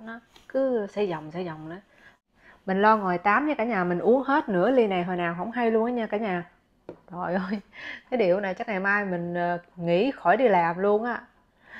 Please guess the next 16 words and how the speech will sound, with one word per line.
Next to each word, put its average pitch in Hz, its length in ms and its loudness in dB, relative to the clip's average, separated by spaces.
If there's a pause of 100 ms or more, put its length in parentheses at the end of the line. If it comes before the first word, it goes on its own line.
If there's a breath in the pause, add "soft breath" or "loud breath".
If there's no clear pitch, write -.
(260 loud breath)
Nghỉ 175 220 4
ở 240 80 0
nhà 175 300 0
làm 170 260 0
clip 240 180 0
ăn 208 200 -4
uống, 254 240 2
ngồi 175 160 -2
tám 214 300 2
với 285 100 -6
cả 208 100 -4
nhà 190 240 -6
ha. 196 280 -4 (1300 loud breath)
Nói 247 100 -8
giỡn 170 280 -2
thôi 208 120 0